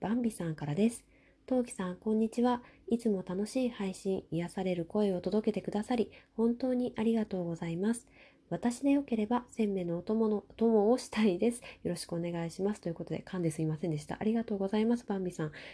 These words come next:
えー、立候補いただきまして、本当にありがとうございます。えー、このね、えー、お便りをいただいた後にディーエムを送りまして、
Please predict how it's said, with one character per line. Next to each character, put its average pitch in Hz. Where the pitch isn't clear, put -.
え 202
ー、 196
立 196
候 214
補 185
い 160
た 185
だ 190
き -
ま 202
し 202
て、 185
本 247
当 254
に 240
あ -
り 233
が 214
と 196
う 185
ご 180
ざ 185
い 185
ま 190
す。 185
え 214
ー、 208
こ 269
の 277
ね、 311
え 214
ー、 -
お 220
便 220
り 165
を 170
い 165
た 185
だ 180
い 180
た 196
後 190
に 190
デ 202
ィ 202
ー -
エ 214
ム 208
を 196
送 202
り 202
ま 208
し -
て、 220